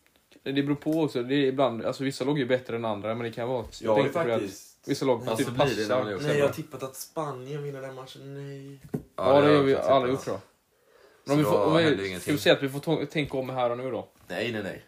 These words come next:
Speaker 1: Nej, men nu, Spanien är ju
Speaker 2: Nej.
Speaker 1: inte i kvart-, i, i
Speaker 2: Nej.
Speaker 1: kvartsfinalen ens.
Speaker 2: Tänk om får jag, men inte tippa om.
Speaker 1: Nej, men vi tänker om.
Speaker 2: Ja.
Speaker 1: Tippa om, nej, det måste jag mena. Men alltså, alltså
Speaker 3: Tänka
Speaker 1: Marocko,
Speaker 3: om.
Speaker 1: att man, Marocko är vidare nu istället för Spanien.
Speaker 3: Jaha.
Speaker 2: Ja, men då tror jag Portugal vinner.
Speaker 1: Ja.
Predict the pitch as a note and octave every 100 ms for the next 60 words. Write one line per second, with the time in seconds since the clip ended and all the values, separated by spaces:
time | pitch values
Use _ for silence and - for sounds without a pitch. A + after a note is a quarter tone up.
0 | - B2 C3+ C3 D3 D3 - C3+ B2+ C3+
1 | C3+ C#3 B2 A#2+ B2 - A#2+ A#2+ A2 A2
2 | B2 A2+ A2+ B2 A#2+ - _ _ - -
3 | C3 A#2 C3 C#3 C#3 G#2 G2+ F#2+ - A2+
4 | G#2+ F2+ G2 _ _ - C#3+ D3 D#3 B2
5 | C3+ A2 - - A2+ - C#3+ B2+ A#2+ B2
6 | A2 A2+ A2 G2+ A2+ A2 A2 A2+ G#2 -
7 | _ - - _ _ _ - C#3+ B2+ B2+
8 | A#2+ C3+ B2+ A#2+ B2 B2 - A2+ C3 C3
9 | C3 C3 C3 B2+ A2+ A2+ A2 A#2 A2 A2+
10 | A2+ A2 A2 F2 - - _ _ _ G#2+
11 | A#2+ C3+ G#2+ G2+ F#2+ G2+ F#2+ F#2 F#2+ -
12 | _ _ _ _ - B2